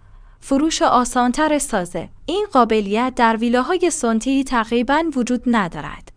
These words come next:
عمر بالای کلبه سوئیسی. برخلاف تصور برخی افراد، کلبه سوئیسی اگر با متریال استاندارد اجرا شود،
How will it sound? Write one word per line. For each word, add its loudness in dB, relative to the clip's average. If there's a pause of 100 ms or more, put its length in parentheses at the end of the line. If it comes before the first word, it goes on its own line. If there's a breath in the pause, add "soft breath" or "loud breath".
(120)
عمر 4
بالای 0
کلبه 0
سوئیسی. -8 (120)
برخلاف 4
تصور 2
برخی 2
افراد، 0 (280)
کلبه 2
سوئیسی -4
اگر 2
با 2
متریال 0
استاندارد 0
اجرا 0
شود، -4